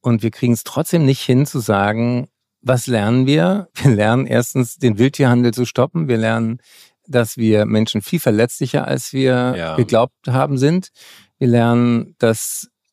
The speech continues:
Speaker 1: Gesundheit global ist, auf gut Deutsch ein Virus, was irgendwo auf der Welt, äh, entsteht, kann in vierundzwanzig Stunden überall sein. Ja? Das sind ja alles Lektionen, die wir die letzten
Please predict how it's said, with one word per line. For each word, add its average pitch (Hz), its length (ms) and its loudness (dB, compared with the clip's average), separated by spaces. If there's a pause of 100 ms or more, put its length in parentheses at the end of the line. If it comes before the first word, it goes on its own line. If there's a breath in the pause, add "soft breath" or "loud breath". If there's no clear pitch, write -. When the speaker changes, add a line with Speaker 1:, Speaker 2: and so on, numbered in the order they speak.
(140)
Speaker 1:
Gesundheit 123 460 2
global 107 500 0
ist, - 280 -6
auf - 160 -6
gut 123 240 -2
Deutsch 113 420 0 (100)
ein 110 140 -2
Virus, 123 380 0
was 107 120 -4
irgendwo 160 420 0
auf 123 120 -2
der 107 120 -2
Welt, 110 200 0
äh, 107 160 -4 (120)
entsteht, 131 680 -2
kann 123 280 0
in 123 120 -4
vierundzwanzig 127 500 -2
Stunden 127 280 -2
überall 117 400 -2
sein. 101 340 -4
Ja? 110 240 -6 (380 soft breath)
Das - 120 -6
sind 185 140 -2
ja - 80 2
alles 131 320 0
Lektionen, 135 580 0
die 120 160 -2
wir 120 140 4
die 113 80 -8
letzten 113 800 0